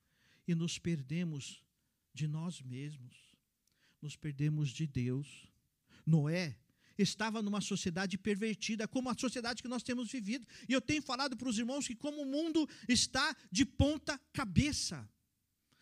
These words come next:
A gente tem que tomar cuidado com tudo que fala. É, é, é ridículo o que a gente tem visto.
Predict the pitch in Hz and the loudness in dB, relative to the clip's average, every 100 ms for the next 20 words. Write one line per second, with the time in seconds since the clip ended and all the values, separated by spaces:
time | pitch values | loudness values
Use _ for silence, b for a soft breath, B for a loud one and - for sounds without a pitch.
0 | B 190 254 302 311 302 285 311 294 233 | B -2 2 2 0 -4 -6 -6 -4 -4
1 | 302 277 294 254 - 311 277 294 277 - | -4 -4 -6 -4 -2 -2 -2 -4 -4 -8
2 | - 233 269 247 139 113 _ _ _ _ | -8 -4 -2 -2 -6 -8 _ _ _ _
3 | _ _ _ _ _ _ _ _ _ _ | _ _ _ _ _ _ _ _ _ _
4 | _ _ _ _ 233 269 233 247 226 - | _ _ _ _ -6 -6 -2 -4 -4 -2
5 | 240 294 202 190 311 330 277 226 240 233 | 0 0 -2 -2 -2 -2 -8 -6 -4 -4
6 | 254 - 220 175 190 262 - | -6 -6 -4 -4 -4 -6 -8